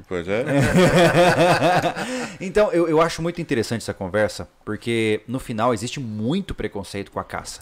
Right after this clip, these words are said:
Speaker 1: Sim.
Speaker 2: Só que a caça legalida-, legalizada, como vocês fazem, dentro dos parâmetros aceitáveis, que é benéfica ao meio ambiente,
Speaker 1: Sim.
Speaker 2: esta precisa ser promovida. Agora, de fato, existe muita caça ilegal por aí,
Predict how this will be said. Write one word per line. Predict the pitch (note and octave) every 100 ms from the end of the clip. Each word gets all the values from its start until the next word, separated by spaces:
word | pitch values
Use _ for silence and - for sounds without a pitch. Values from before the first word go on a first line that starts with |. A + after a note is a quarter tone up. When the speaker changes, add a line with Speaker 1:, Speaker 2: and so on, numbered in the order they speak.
| -
Speaker 1:
Sim. | -
Speaker 2:
Só | E3 F3+
que | F3+ F3
a | -
caça | C3 - F3 -
legalida-, | D3 A2+ G#2+ G#2 F2+ -
legalizada, | A2 A2+ A#2+ G2 G2+ B2 D3+
como | - A#2+ A2+
vocês | F#2+ F#2+ A2 G#2
fazem, | - A2 B2+ A2+ G2 - - -
dentro | G#2 C3+ C#3+
dos | -
parâmetros | - A#2 A2+ - G#2+
aceitáveis, | A2 G#2 - G#2+ C3+ G#2 - - -
que | C#3+
é | C#3
benéfica | B2 F#2 B2 G#2+ D3+ F3 C3 - A2
ao | A2+
meio | A2 A2+
ambiente, | G#2 F#2+ F#2 A#2+ F3+ -
Speaker 1:
Sim. | E2+ E2 -
Speaker 2:
esta | F3 G3 G3 B3+
precisa | A3+ F#3+ A3+
ser | - G#3
promovida. | D#3 B2 G#2 G2+ - E2+ _ - -
Agora, | C#3+ B2+ B2+
de | B2+ E3
fato, | - E3+ - B2
existe | A#2 C#3+ - D3+ -
muita | B2+ B2 D3+ F#3+ A#2+
caça | G#2 G#2+ -
ilegal | A2 G2 F#2 F#2+
por | F2+ G#2
aí, | F2+